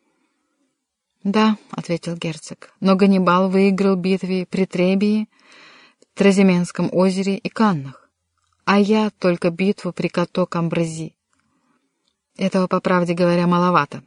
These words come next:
для сравнения меня с Ганнибалом". "Вы изволите шутить, монсеньор, говоря, что бежали?"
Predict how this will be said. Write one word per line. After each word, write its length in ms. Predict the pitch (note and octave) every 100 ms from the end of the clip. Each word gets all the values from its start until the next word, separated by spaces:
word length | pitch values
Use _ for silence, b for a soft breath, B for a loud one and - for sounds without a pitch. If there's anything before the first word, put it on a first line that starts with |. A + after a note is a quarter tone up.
| _ _ _ -
для 160 | E3+
сравнения 600 | E3 F3 E3+ E3+ D#3+ D#3+
меня 320 | D#3+ E3 D#3 D#3
с 40 |
Ганнибалом". 680 | E3 E3 D#3+ C#3+ - - E3 _ _ _ _ _ _ _ _ _ _ _ _ b b b b b b
"Вы 340 | F#3 F#3 G3+ G3+
изволите 520 | F#3 F#3 G3+ G3 G#3
шутить, 460 | F#3+ G#3 - B3+ -
монсеньор, 580 | F#3 - E3+ E3 D#3+ -
говоря, 420 | E3 F3 F3 E3+
что 200 | - E3+
бежали?" 520 | F3 E3+ D#3+ D3 D3+